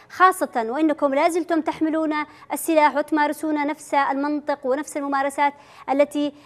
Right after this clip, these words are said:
يعني تتطاولون عليها حتى على المجتمع الدولي، وتستخف أنت الآن طبعا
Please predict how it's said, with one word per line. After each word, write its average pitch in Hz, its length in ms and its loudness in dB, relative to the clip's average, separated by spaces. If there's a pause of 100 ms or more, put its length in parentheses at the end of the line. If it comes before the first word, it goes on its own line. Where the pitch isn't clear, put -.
(100)
يعني 254 320 0
تتطاولون 294 800 2
عليها 311 280 2
حتى 311 240 -2
على 294 140 2
المجتمع 311 440 0
الدولي، 262 380 2
وتستخف 277 520 -6
أنت 269 140 -6
الآن 262 260 -4
طبعا 269 260 -6